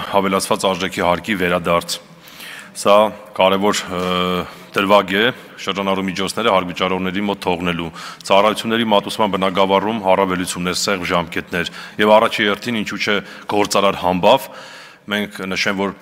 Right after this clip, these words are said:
նաև հրապարակելու ենք օրինապահ հարկ վճարողների ցանկը և հասարակությունը տեսնում, տեսնելու է, թե ովքեր են օրինապահ հարկ վճարողները Հայաստանի Հանրապետությունում։ Այս ամենը, կարծում եմ, բավարար ազդեցիկ միջոցներն են, միջոցներ են, որպեսզի հարկ վճարողը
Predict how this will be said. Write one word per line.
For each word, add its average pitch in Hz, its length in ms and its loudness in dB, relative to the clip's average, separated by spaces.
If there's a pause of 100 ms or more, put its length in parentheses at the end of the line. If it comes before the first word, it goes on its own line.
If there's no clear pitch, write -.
(180)
նաև 98 240 2
հրապարակելու 98 640 2
ենք 95 160 -4
օրինապահ 90 400 -2
հարկ 87 180 -2
վճարողների 87 460 -4
ցանկը 98 480 0
և 123 160 0
հասարակությունը 101 640 -2
տեսնում, 95 420 -4
տեսնելու 104 460 0
է, 143 80 2
թե 107 180 -2 (140)
ովքեր 123 340 0
են 135 140 -2 (160)
օրինապահ 101 500 4
հարկ 98 240 2
վճարողները 92 560 -4
Հայաստանի 87 400 -4
Հանրապետությունում։ 82 720 -8
Այս 90 240 -2
ամենը, 107 260 0 (300)
կարծում 95 400 2
եմ, 98 160 2
բավարար 92 400 4 (840)
ազդեցիկ 98 520 0
միջոցներն 92 640 -2
են, 127 140 0 (100)
միջոցներ 95 560 0
են, 131 160 0
որպեսզի 92 420 -4 (140)
հարկ 92 220 2
վճարողը 98 360 0